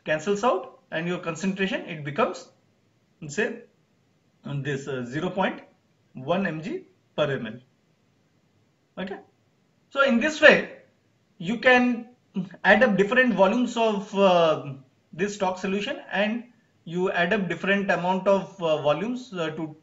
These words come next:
uh, so as to make, uh, the final volume as, uh, ten M L. You can, uh, also make it to twenty M L. It,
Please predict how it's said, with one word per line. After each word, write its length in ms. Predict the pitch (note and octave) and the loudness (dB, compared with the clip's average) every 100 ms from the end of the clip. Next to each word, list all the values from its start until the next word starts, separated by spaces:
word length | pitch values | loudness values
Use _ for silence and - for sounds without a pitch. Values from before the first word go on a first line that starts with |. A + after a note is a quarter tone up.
| E3 | -8
uh, 200 | D3 C#3+ | -4 -4
so 180 | C#3 D#3+ | -4 -4
as 120 | D#3+ | -4
to 80 | F3+ | -6
make, 300 | D#3 E3+ - - _ - | -6 -6 -10 -20 _ -8
uh, 260 | D3 C#3 C3+ - - | -4 -4 -4 -10 -14
the 360 | C#3+ C3+ B2+ | -12 -10 -8
final 300 | C3+ D#3 F3 | -4 -2 -2
volume 320 | D3+ D#3 D#3+ D#3 | 0 -2 0 -2
as, 300 | D3+ C3+ C#3+ | -2 -4 -6
uh, 80 | |
ten 240 | C3+ D#3 E3 | -4 -4 -6
M 140 | D3+ | -6
L. 100 | D3+ - _ _ | -8 -10 _ _
You 140 | - G3 | -8 -2
can, 360 | A#3 A3 G#3 | 0 0 -2
uh, 300 | - E3 D#3 | -4 -6 -6
also 580 | C#3 D#3+ F3 G3+ F#3+ F#3 | -6 -6 -2 0 2 0
make 460 | E3+ D3+ D3+ D#3+ E3+ | -2 -6 -6 -6 -6
it 100 | E3 | -8
to 80 | E3 | -8
twenty 360 | E3+ E3+ F#3+ | -6 -4 -2
M 100 | F3 | -2
L. 60 | G#3 | -4
It, 240 | - F#3+ | -6 -12